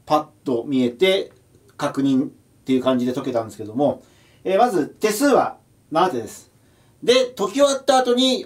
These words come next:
あー、でも結構いろんなダメな筋あるなと感じたんですけども、まあ、実戦ならついなんかこう、王手は追う手みたいな感じで、だ-、ただこれすごく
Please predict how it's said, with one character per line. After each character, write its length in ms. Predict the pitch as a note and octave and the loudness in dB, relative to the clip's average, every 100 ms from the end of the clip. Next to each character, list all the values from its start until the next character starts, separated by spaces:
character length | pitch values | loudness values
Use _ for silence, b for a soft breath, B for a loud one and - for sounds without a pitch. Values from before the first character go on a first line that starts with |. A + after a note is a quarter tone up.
| - | -12
あ 220 | - F#3+ D3 | 0 2 2
ー、 20 | |
で 80 | F3 | 0
も 80 | |
結 160 | G3+ - | -2 -2
構 100 | C#3+ | 0
い 60 | C#3 | 2
ろ 100 | D#3 | 2
ん 80 | |
な 300 | D#3+ D#3+ - - - | 4 2 0 -12 -6
ダ 100 | C#3 | 0
メ 140 | D3+ | 2
な 80 | C#3+ | 0
筋 400 | - G#2+ F#2+ - | -2 -10 -14 -18
あ 100 | - | -6
る 120 | B2 G#2+ | -6 -4
な 160 | G#2+ | -6
と 140 | - _ _ _ _ _ _ _ - | -8 _ _ _ _ _ _ _ -14
感 160 | G#2+ | -12
じ 120 | G#2 | -8
た 100 | A#2 | -6
ん 60 | A2 | -8
で 40 | |
す 80 | G2 | -10
け 80 | G#2+ | -14
ど 120 | G#2+ | -6
も、 300 | C3+ C3+ - B B B | -2 -2 -4 B B B
ま 220 | B3+ - | 0 0
あ、 40 | |
実 300 | - E3 - | -4 -4 -2
戦 40 | C4 | 0
な 80 | B3 | 2
ら 140 | F#3+ | 0
つ 180 | - F#3+ | 0 0
い 60 | |
な 120 | D3+ D3 | 2 0
ん 40 | |
か 80 | A#2 | -4
こ 380 | B2 A2+ A2 _ - | -8 -8 -10 _ -8
う、 40 | - _ _ | -8 _ _
王 180 | E3+ D3+ | 0 0
手 120 | D3 | 0
は 180 | G#2 F#2 - | -6 -6 -4
追 180 | B2+ | -4
う 40 | B2 | -2
手 160 | D3 | -2
み 100 | B2 | -2
た 120 | G2+ G2+ | -4 -12
い 80 | |
な 160 | F#2+ - | -14 -16
感 200 | - G#2+ | -10 -10
じ 100 | G#2 | -8
で、 220 | G#2+ A2 - | -6 -6 0
だ-、 140 | G3+ | -2
た 100 | G3 | 2
だ 100 | A#3 | 0
こ 120 | - D#3 | 2 0
れ 60 | |
す 100 | D#3 | 0
ご 140 | A#3 - | -6 -4
く 260 | A#2 - | -4 -4